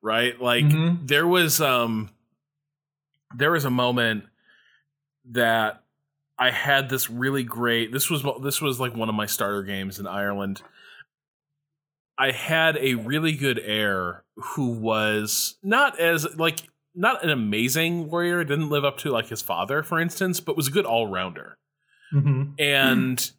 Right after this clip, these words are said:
Speaker 1: he was on a roll, like, rolling up other Irish lords. He was actually, he'd won multiple wars in Wales, uh, despite not being a great general. And I was like,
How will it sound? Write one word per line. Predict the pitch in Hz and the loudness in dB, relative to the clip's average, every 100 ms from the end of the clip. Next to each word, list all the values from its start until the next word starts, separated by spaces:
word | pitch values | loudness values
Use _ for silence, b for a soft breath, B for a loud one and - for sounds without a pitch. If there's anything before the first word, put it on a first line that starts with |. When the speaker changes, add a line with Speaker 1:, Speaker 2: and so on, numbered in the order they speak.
| _ | _
Speaker 1:
he | - - 175 180 170 143 | -12 -6 0 2 2 -2
was | 143 143 139 135 123 123 - - 127 | 2 4 4 4 2 -2 -4 -4 0
on | 135 151 | 2 2
a | 139 | 0
roll, | 113 113 113 113 104 101 98 95 | 0 0 0 0 0 -2 -4 -4
like, | 107 107 - 120 | -6 -6 -8 -14
rolling | 110 117 120 120 117 | -4 -2 0 0 0
up | 107 104 - - | 0 -2 -6 -8
other | 117 113 110 | -2 0 0
Irish | 104 101 101 - | 0 0 -2 -4
lords. | 113 117 113 110 - | -2 0 0 0 -2
He | |
was | 113 104 | -4 -2
actually, | 104 104 - 113 107 101 b b b b | -2 0 -4 -2 -2 -4 b b b b
he'd | - 143 104 | -8 -6 0
won | 117 117 | 0 2
multiple | 107 113 123 98 | 0 -2 -6 -4
wars | 101 107 107 | -2 -2 -4
in | 92 | -6
Wales, | 90 101 120 127 - - B B B - | -4 -2 -2 -2 -4 -8 B B B -8
uh, | 110 110 107 107 107 104 _ _ _ _ - | -2 0 2 0 -2 -6 _ _ _ _ -6
despite | 135 - 135 131 | -2 0 2 2
not | 120 110 | -2 -2
being | 131 104 | -2 -2
a | |
great | 101 101 92 | 0 -2 0
general. | 123 123 123 120 113 - _ - | -2 0 0 0 -4 -10 _ -4
And | 127 123 117 117 117 117 113 - _ _ - | 0 2 2 0 -2 -4 -6 -10 _ _ -2
I | 135 | 0
was | 139 131 | 2 2
like, | 139 127 | 0 0